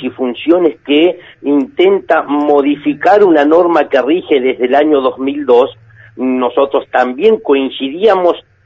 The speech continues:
en que teníamos que avanzar en una reforma normativa porque ya, eh,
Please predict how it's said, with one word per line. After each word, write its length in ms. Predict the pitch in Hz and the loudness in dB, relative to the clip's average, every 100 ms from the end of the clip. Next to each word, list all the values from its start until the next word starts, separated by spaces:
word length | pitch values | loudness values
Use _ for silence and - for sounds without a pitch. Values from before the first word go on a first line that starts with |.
| - | -8
en 200 | 131 131 | -6 -4
que 140 | 135 | -6
teníamos 580 | 127 131 151 151 147 135 - | -4 -2 0 2 0 -2 -4
que 140 | 123 | -2
avanzar 640 | 120 120 123 120 - 220 | 2 2 0 -2 -2 2
en 160 | 208 147 | 2 2
una 220 | 147 131 | 2 2
reforma 560 | 120 - - 139 139 123 | 0 -4 0 0 2 0
normativa 840 | 120 113 117 113 156 175 170 - - _ - | 0 0 -2 -2 -4 0 0 -2 -10 _ -2
porque 560 | 131 120 - 127 120 104 | 0 0 -2 -4 -4 -2
ya, 320 | 143 156 - - | 0 0 -2 -4
eh, 180 | 135 | -4